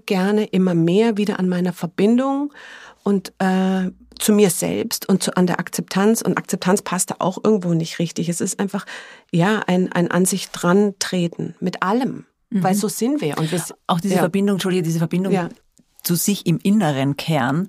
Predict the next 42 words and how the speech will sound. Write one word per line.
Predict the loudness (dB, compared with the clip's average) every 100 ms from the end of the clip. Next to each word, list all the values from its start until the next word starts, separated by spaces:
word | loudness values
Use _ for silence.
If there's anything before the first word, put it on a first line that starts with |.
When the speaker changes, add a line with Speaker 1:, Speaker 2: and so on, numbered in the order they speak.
| -2
Speaker 1:
Genau. | -2 0 0
Speaker 2:
und | 2 2
nicht | 2 0 -2
permanent | 0 2 2 2 2
diese | 0
Verbindung | 0 0 2 2 0 -2
zur | -2 0
äußeren | 0 0 0 0 0
Hülle. | 2 0 0 -6 _ -4
Speaker 1:
Ja. | -2 0
Speaker 2:
Diese | 0 2
Definition | 2 2 0 0 0 0 2 2 2
über | 0 2 2 2 -2 -20 -20 _ _ _
meine | 0 2 2 0
Essenz, | 0 2 2 0
über | 0 0
wer | 0
bin | 0 2 2
ich, | 2 0 -4 -6
was | -4 -4
kann | -2 0 2
ich, | 0 -2
was | -4 -2 0
will | 2 2
ich | 0 -4 -14 _ -14 -6
Speaker 1:
Ja. | 0
Speaker 2:
und | 2 2
nicht | 2 2
dieses, | 0 2 0 -2 -10 -20 _ _ _ _ _ -2
Speaker 1:
Genau. | 2
Speaker 2:
habe | 2
ich | 2
da | 0
jetzt | 0 0
drei | 0
Falten | 2 0 0 0
mehr | 2 2 0
unter | -2
den | -2 0
Augen | 2 2 2 0 -2
Speaker 1:
Ja. | -2
Speaker 2:
oder | 0 2 4 2 0